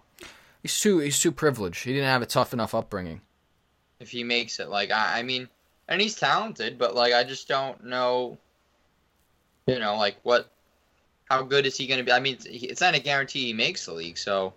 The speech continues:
Speaker 1: That's true. That's true.
Speaker 2: I don't, you know.
Speaker 1: It
Speaker 2: I
Speaker 1: is
Speaker 2: mean,
Speaker 1: a
Speaker 2: I see him, I see him,
Speaker 1: guarantee.
Speaker 2: like, not even getting minutes in his, in his rookie year, in his freshman. You know, the, the only reason he'd get minutes is 'cause of LeBron.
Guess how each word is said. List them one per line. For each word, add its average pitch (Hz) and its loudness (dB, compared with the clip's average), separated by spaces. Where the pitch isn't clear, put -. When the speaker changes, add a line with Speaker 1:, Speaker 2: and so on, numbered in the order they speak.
Speaker 1:
That's 131 0
true. 254 0
That's 131 -10
true. 247 -6
Speaker 2:
I 120 2
don't, 123 -4
you 120 -2
know. 117 2
Speaker 1:
It 175 12
Speaker 2:
I 196 12
Speaker 1:
is 190 12
Speaker 2:
mean, 190 8
Speaker 1:
a - 6
Speaker 2:
I 139 4
see 175 8
him, 175 12
I 160 6
see 160 2
him, 151 2
Speaker 1:
guarantee. 151 2
Speaker 2:
like, 147 -2
not 143 0
even 135 -6
getting 123 -2
minutes 95 -8
in 107 -8
his, 98 -12
in 113 -12
his 101 -10
rookie 107 -8
year, 101 -4
in 101 -4
his 95 -4
freshman. - -2
You 120 2
know, 104 4
the, 131 2
the 135 2
only 190 8
reason 185 6
he'd 165 0
get 160 2
minutes 139 -4
is 110 -12
'cause 113 -6
of 107 -6
LeBron. 98 -4